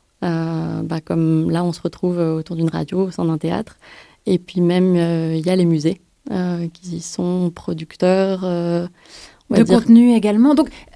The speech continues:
Speaker 2: un
Speaker 1: Voilà.
Speaker 2: paysage très dynamique, en fait.
Speaker 1: Et très varié, je dirais, au niveau des acteurs et des actrices.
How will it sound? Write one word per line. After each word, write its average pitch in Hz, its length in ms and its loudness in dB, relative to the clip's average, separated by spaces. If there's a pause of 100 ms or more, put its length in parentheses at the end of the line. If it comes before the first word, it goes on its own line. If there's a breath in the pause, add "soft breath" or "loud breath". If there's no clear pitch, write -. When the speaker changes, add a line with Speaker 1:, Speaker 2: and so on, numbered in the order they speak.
Speaker 2:
un 254 80 4
Speaker 1:
Voilà. 240 180 6
Speaker 2:
paysage 254 400 4 (100)
très 247 200 -2
dynamique, 247 480 6
en 185 80 -4
fait. - 280 -6 (220)
Speaker 1:
Et 202 80 2
très - 160 2
varié, 240 400 6
je - 60 -18
dirais, 185 180 0
au 185 60 6
niveau 185 200 4
des 175 160 2
acteurs 190 300 2
et 190 80 0
des 180 140 2
actrices. 190 500 -4